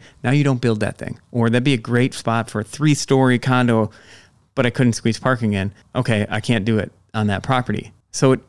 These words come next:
it constrains development a little bit without saying, "We don't want you to develop." And then when you take that away, it takes the handcuffs off. And now that is why One Barrel is able to have the seats that they do, because they were grandfathered in when they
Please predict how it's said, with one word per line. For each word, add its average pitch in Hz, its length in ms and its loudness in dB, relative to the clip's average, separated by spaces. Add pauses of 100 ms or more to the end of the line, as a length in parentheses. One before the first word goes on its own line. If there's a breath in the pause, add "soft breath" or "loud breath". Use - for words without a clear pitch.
it - 340 -4
constrains 127 600 2
development 113 480 2
a 101 40 0
little 95 220 -4
bit 98 260 -4 (160)
without 113 360 0
saying, 107 360 0 (280)
"We 110 120 2
don't 107 140 2
want 95 160 -2
you 98 60 -2
to 98 100 -2
develop." 104 420 0 (360 loud breath)
And 113 160 2
then 117 120 4
when 107 100 4
you 104 80 2
take 139 320 -2
that 110 140 2
away, 120 460 2 (240)
it - 60 -20
takes - 200 -6
the 104 60 -8
handcuffs 131 420 -2
off. 98 260 -4 (100)
And 107 120 0
now 101 380 0 (180 soft breath)
that 98 80 -4
is 110 160 -2
why 110 380 0
One 131 320 4
Barrel 107 420 -2 (160)
is 113 160 -4
able 110 180 2
to 117 60 2
have 104 340 -2
the 110 80 0
seats - 300 -4
that 104 100 -8
they 110 80 0
do, 143 140 0
because 107 300 -2
they 113 100 2
were 123 100 0
grandfathered 110 640 0
in 101 320 0 (200 soft breath)
when 101 200 2
they 120 240 4